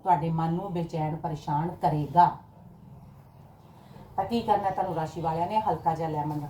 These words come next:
ਕਲਰ ਪਹਿਨਣਾ ਹੈ ਤੇ ਨਾਲ ਕੁੱਤੇ ਨੂੰ ਰੋਟੀ ਜ਼ਰੂਰ ਪਾਉਣੀ ਹੈ। ਕੈਪਰੀਕੌਨ, ਮਕਰ ਰਾਸ਼ੀ ਵਾਲੇ, ਸਿਤਾਰੇ ਮਕਰ ਰਾਸ਼ੀ ਵਾਲਿਆਂ ਦੇ ਨਕਸ਼ਤਰ ਮਿੱਤਰ ਹੈ ਜਾਂ ਮਿੱਤਰ ਨਹੀਂ ਹੈ। ਸ਼ਨੀ ਦਾ ਨਕਸ਼ਤਰ ਆਏਗਾ ਗਿਆਰਾਂ ਵਜੇ ਤੋਂ ਬਾਅਦ, ਤਾਂ ਤਕਰੀਬਨ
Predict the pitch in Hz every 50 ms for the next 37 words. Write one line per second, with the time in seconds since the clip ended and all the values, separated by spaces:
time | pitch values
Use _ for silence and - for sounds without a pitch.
0 | - 185 185 196 214 214 214 208 202 208 214 214 220 220 226 226 220 - - -
1 | - - - 190 175 180 165 156 160 156 170 202 220 240 - - - - - -
2 | - 214 208 208 208 202 190 185 170 165 147 - - 170 175 220 233 220 175 147
3 | - 151 135 127 123 117 - - - - 156 - - - 196 196 - 220 220 214
4 | - - - - - - - 131 - - - 135 135 - - 151 - - 180 165
5 | 180 185 190 220 214 - 190 - - - - 160 151 - - 156 151 151 156 160
6 | 160 165 202 214 220 196 170 156 - - 175 165 - - 185 185 185 185 175 165
7 | 160 - - 185 156 175 170 - - - - - - - - - - - - -
8 | 156 - 202 - 202 - 208 - - - - - 185 185 - - - 220 214 214
9 | 196 160 135 135 131 - - 214 220 220 220 240 233 226 233 - - - - 226
10 | 226 220 220 214 214 214 208 185 185 170 175 170 165 160 165 160 170 170 170 190
11 | 202 208 - 226 226 240 240 - - - - _ - - - - 214 - - 226
12 | 226 233 233 240 240 247 254 262 269